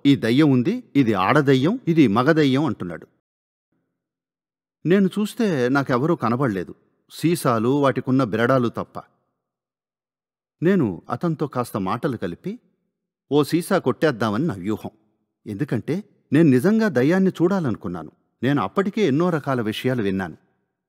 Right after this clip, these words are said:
ఎన్నెన్నో నమ్మశక్యం కాని కథలు విన్నాను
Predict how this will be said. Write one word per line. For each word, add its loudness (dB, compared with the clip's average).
ఎన్నెన్నో 2
నమ్మశక్యం 0
కాని -2
కథలు -2
విన్నాను -6